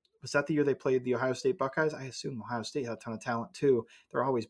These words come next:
sending talent out there. So that would be, I think, the game you might look for.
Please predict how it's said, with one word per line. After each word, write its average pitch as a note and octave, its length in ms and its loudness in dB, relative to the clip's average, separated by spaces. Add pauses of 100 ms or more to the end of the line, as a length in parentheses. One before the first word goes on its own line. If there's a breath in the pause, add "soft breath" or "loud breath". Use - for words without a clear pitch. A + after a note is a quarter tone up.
(440 soft breath)
sending A#2 280 0
talent A#2 360 2
out A2+ 160 -2
there. A2+ 160 4
So A#2 240 2
that C#3 180 8
would F3+ 100 4
be, D3 140 6
I B2 60 4
think, B2 240 -6
the A#2 80 0
game B2+ 240 0
you A#2+ 80 -2
might A#2 180 -4
look B2 180 -4
for. D3 360 4